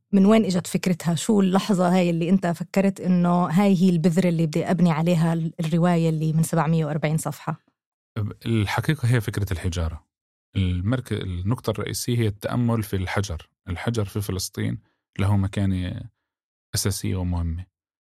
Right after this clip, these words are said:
Speaker 2: بالمعنى الرمزي وبالمعنى المادي. هنالك صناعة كبرى قائمة في فلسطين، البناء والتعمير وال-، والعمران مرتبط بالحجر في فلسطين، وحتى أنماط البناء لها علاقة وطيدة مع الحجر بجزء أكثر من كثير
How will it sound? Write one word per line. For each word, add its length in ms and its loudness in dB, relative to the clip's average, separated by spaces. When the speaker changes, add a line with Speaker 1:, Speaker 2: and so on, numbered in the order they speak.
Speaker 2:
بالمعنى 280 0
الرمزي 400 0
وبالمعنى 380 0
المادي. 540 -4
هنالك 260 0
صناعة 440 -2
كبرى 280 0
قائمة 260 -4
في 120 -8
فلسطين، 440 -6
البناء 520 -2
والتعمير 580 -4
وال-، 340 -8
والعمران 540 2
مرتبط 400 -2
بالحجر 400 -2
في 180 -10
فلسطين، 640 -4
وحتى 320 -6
أنماط 400 0
البناء 400 -2
لها 180 0
علاقة 340 -2
وطيدة 360 0
مع 140 -4
الحجر 580 -4
بجزء 260 -4
أكثر 240 -2
من 100 2
كثير 380 -2